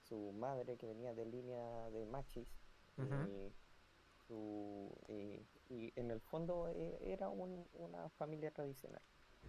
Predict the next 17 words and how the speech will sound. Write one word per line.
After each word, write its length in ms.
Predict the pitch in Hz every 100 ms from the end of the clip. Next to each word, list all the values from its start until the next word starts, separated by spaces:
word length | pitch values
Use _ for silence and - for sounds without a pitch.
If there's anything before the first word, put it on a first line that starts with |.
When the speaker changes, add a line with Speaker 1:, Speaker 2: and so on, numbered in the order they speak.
| - - - -
Speaker 1:
Entonces, 480 | 123 - - - - -
eh, 200 | 135 120
mi, 400 | 110 117 120 117 123 147 - - -
mi 440 | 110 101 98 101 - - - - - - - -
bisabuelo 600 | 131 135 175 175 113 101 - - - - - - - - - - - 123
decidió 580 | 123 - 117 135 165
él 220 | 180 190 185
enviar 380 | 143 139 160 165
su, 240 | - 147
eh, 200 | 139 127 127
estudiar 320 | - 131 147
a 60 | 147
sus 180 | 135
hijos 380 | 135 139 151 151
mayores 640 | 139 123 131 160 185 - - -
a, 420 | 160 165 170 175 -
eh, 760 | 151 151 151 151 147 147 143